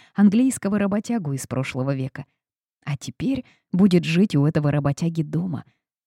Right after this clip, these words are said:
От этой мысли ее захлестывают чувства, и Пайпер обнимает Гэри и утыкается носом в плечо. Он усаживает ее на кухонную стойку, целует в ушко, успокаивающе поглаживая по спине.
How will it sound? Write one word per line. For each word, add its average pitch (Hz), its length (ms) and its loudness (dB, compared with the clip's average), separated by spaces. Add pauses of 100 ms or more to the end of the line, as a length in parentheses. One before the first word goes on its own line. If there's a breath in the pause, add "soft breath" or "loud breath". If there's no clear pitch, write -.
(440)
От 160 180 0
этой 170 260 2
мысли 175 400 2
ее 143 340 0
захлестывают 160 800 -2
чувства, - 460 -6
и 131 160 -4
Пайпер 190 440 -4
обнимает 160 520 0
Гэри 196 400 -2 (240 soft breath)
и 190 80 4
утыкается 214 580 -2
носом 202 360 0
в - 100 -12
плечо. 170 460 -8 (800)
Он 180 180 4
усаживает 175 600 0
ее 170 260 -2
на 165 100 0
кухонную 180 500 -2
стойку, 139 460 -8 (300)
целует 135 460 -2
в 143 200 -10
ушко, - 260 -10 (260)
успокаивающе 147 920 -2
поглаживая 135 680 -4
по 147 120 -8
спине. 127 480 -10